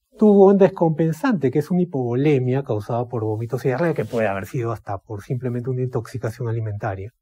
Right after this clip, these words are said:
o infección ya, porque tenía leucocitosis, ya eso se trata. Pero ya tiene una complicación, ¿no? Bueno, no solamente tiene supradesnivel, pero también tiene prolongación del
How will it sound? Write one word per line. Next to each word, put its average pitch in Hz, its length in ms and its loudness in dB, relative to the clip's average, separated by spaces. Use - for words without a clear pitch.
o 131 180 0
infección 127 560 0
ya, 117 180 0
porque 107 180 -2
tenía 120 220 -4
leucocitosis, 107 640 -6
ya 117 80 0
eso 117 180 -2
se 104 80 -2
trata. 101 300 -4
Pero 123 140 -4
ya 147 80 -2
tiene 185 200 -4
una 180 100 -6
complicación, 120 500 -14
¿no? 107 440 -8
Bueno, 185 180 4
no 180 100 0
solamente 175 440 2
tiene 170 180 -2
supradesnivel, 143 720 -2
pero 175 140 0
también 180 220 0
tiene 196 220 2
prolongación 147 640 -2
del 135 280 -4